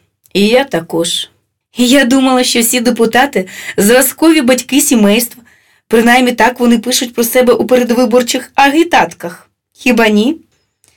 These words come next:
«Не смійся, я маю гарну дружину». «Це означає, що мені пора йти?»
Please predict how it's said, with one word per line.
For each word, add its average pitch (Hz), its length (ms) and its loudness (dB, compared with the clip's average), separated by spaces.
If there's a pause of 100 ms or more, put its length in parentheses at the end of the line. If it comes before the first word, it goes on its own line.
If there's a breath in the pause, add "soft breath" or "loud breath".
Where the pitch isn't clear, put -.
(280)
«Не 220 160 0
смійся, 240 540 0
я 175 180 4
маю 185 280 0
гарну 233 400 0
дружину». 175 600 -2 (1120)
«Це 233 200 -2
означає, 226 500 0
що 214 180 -2
мені 214 220 0
пора 202 220 0
йти?» 185 380 -2